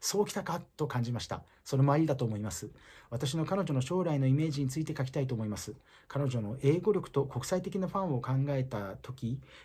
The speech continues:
やっぱり世界を相手にした方が良いというのが基本です。そして三十歳まではグループで活動させたいなって勝手に考えています。グループのイメージですが、業界の隙間を狙うコンセプトが良いです。一、バックバンドと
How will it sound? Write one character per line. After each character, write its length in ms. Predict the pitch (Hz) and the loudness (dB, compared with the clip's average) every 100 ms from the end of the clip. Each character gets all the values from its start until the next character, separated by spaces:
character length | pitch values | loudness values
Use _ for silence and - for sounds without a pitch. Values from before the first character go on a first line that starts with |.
| - | -6
や 120 | 110 | -4
っ 60 | - | 0
ぱ 120 | 202 | 2
り 100 | 165 | 2
世 120 | 131 185 | 2 0
界 160 | 180 | 2
を 100 | 123 | 2
相 120 | 117 | 2
手 120 | 127 156 | 2 0
に 80 | |
し 80 | 131 | 0
た 100 | 143 | -2
方 200 | 131 160 | 0 2
が 100 | 127 | 2
良 200 | 117 156 | 2 2
い 60 | 151 | 2
と 120 | 135 | 2
い 140 | 139 | 2
う 40 | 160 | 2
の 100 | 139 | 2
が 60 | |
基 140 | - 113 | -2 -4
本 140 | 110 | -2
で 80 | 110 | -2
す。 200 | - - - - - | -4 -10 -14 -20 -16
そ 140 | - | -12
し 80 | - | 0
て 180 | 127 131 | 2 2
三 220 | 135 147 | 2 2
十 100 | 175 | 2
歳 220 | - 151 | 0 2
ま 160 | 131 117 | 4 4
で 100 | 113 | 4
は 200 | 139 151 | 4 2
グ 140 | 120 | 2
ル 160 | 147 185 | 2 2
ー 40 | |
プ 80 | 151 | 2
で 80 | 127 | 0
活 280 | - - 147 | -2 -4 -4
動 100 | 165 | -4
さ 140 | 156 | -4
せ 120 | 165 | -4
た 160 | - 180 | -4 -4
い 80 | 170 | -2
な 140 | 175 | -2
っ 60 | 190 | -4
て 360 | - - 160 - - - | -4 0 0 -2 -12 -4
勝 160 | 131 | -4
手 140 | - 160 | 0 2
に 80 | |
考 80 | 147 151 | 4 4
え 80 | 147 | 2
て 80 | 120 | 0
い 40 | |
ま 80 | 101 | -4
す。 160 | - - - - - - | -8 -10 -14 -20 -20 -2
グ 80 | 127 | 6
ル 100 | 156 | 6
ー 40 | - | 6
プ 80 | 131 | 2
の 80 | |
イ 80 | 113 | 4
メ 100 | 156 | 4
ー 40 | 180 | 2
ジ 80 | |
で 60 | 139 | 0
す 120 | 131 | 0
が、 220 | 135 151 - - - | 0 0 -4 -18 2
業 180 | 139 170 | 4 4
界 140 | 185 | 2
の 80 | 180 | 0
隙 180 | - 185 | -2 0
間 140 | 185 | 0
を 40 | 180 | 0
狙 180 | 180 185 | 0 0
う 80 | |
コ 100 | 180 | -2
ン 60 | 196 | -4
セ 100 | 156 | -4
プ 60 | - | -4
ト 100 | 165 | -2
が 80 | |
良 140 | 156 131 | 2 2
い 60 | |
で 60 | 107 | 2
す。 200 | - 80 - - - - | -4 -8 -14 -18 -18 -10
一、 400 | 131 131 151 156 - | -6 0 0 -2 -4
バ 100 | 117 | -6
ッ 20 | |
ク 180 | - 170 | -2 -2
バ 160 | 165 196 | 0 0
ン 80 | |
ド 80 | 131 | -2
と 280 | - 135 139 | 2 2 2